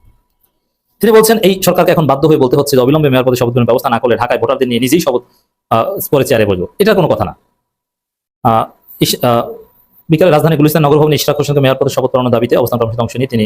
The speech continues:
এই ঘোষণা দেন। ইশরাক হোসেন বলেন, "নগর ভবন কিভাবে চলবে তা ঢাকাবাসী নির্ধারণ করবে।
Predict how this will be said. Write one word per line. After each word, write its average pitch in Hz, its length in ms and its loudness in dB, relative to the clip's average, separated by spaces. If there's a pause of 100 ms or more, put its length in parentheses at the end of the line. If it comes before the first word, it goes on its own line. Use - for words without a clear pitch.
এই 107 60 0
ঘোষণা 107 200 0
দেন। 135 100 0 (380)
ইশরাক 185 180 0
হোসেন 190 120 2
বলেন, 175 120 2
"নগর 160 120 2
ভবন 165 280 2 (360)
কিভাবে 165 400 2
চলবে 113 300 0 (100)
তা 143 100 2
ঢাকাবাসী 147 540 2
নির্ধারণ 139 300 0
করবে। 101 200 0